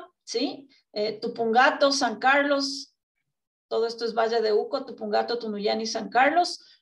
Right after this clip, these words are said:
Luján, Maipú, em, tenemos ahí la finca Los Vientos, que es una de nuestras fincas principales,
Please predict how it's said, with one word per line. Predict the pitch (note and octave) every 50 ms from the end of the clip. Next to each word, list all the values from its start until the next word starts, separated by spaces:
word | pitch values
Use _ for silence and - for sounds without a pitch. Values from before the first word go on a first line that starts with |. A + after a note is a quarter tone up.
| _ -
Luján, | - A3+ G#3 - B3+ B3+ B3+ C4
Maipú, | C4 C4 B3 - - - - B3+ C#4 D4+ D4+ C#4+ - - _ _ _ - -
em, | G#3+ G#3+ A3+ G#3 G#3 G#3 G#3+ G#3+ G#3 G#3 A3+ - C#4 - - -
tenemos | - A3+ A#3 A#3+ A#3 B3 B3 B3+
ahí | A#3+ A3 A3+ A#3
la | A#3+ A#3
finca | A#3 - A#3 A#3 A#3 - B3+
Los | A#3+ A3+ G#3 F#3 F#3
Vientos, | G3 G#3+ G#3+ A3+ A#3 A#3+ - D#4 D#4+ - - - - _ _ _ _ _ _ _ _ _ _ -
que | - A3
es | G3+ F#3+ - - - - _ _ _ _ _ _ _ _ _ _ _ _ _ _ _ _ _ -
una | - G#3+ A3 A3+ A#3+ A#3
de | A#3
nuestras | G#3+ G3 - - F#3+ F#3+ -
fincas | - A3+ G#3+ A#3 A#3 -
principales, | - A3 G#3 F#3+ F#3+ - - F#3+ G#3+ G#3+ B3 C4+ - -